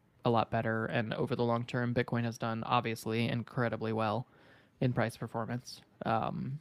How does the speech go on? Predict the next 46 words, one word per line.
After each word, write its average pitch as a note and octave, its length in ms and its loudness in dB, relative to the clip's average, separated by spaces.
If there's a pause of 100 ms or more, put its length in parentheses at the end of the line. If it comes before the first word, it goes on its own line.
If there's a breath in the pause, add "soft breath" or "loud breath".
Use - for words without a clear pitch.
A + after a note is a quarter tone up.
so - 200 0
if A#2+ 200 0
your, B2 440 6
if C3+ 200 2
your C3 160 8
only C#3+ 320 6
concern C3 640 2
is B2 400 -2
price A#2+ 240 2
performance, A#2+ 520 0
or B2+ 40 2
if A#2+ 100 -2
your A#2+ 60 -2
main A#2 240 -2
concern A#2 320 -4
is A2+ 80 -8
price A2 240 -2
performance A#2 580 -4
and B2 100 -2
store A#2 240 0
value, A2+ 440 -2 (720)
I, C3+ 260 12
I C3 120 6
think B2+ 200 6
obviously B2 400 6
Bitcoin A#2+ 380 2
has A#2+ 120 -2
proven B2 280 -2
itself A#2 340 2 (120)
as A#2 120 0
that A#2+ 240 0
so D3+ 180 10
far, B2 340 0 (240)
um, A#2+ 540 0
that A#2 140 2
it - 140 -4
has A#2 200 -2
worked B2+ 220 2
well B2 160 6
as B2 140 2
that. B2 260 6
The C3 60 -2
technology B2 500 0
works A#2+ 260 -2
well A#2 220 2
for, A#2+ 540 0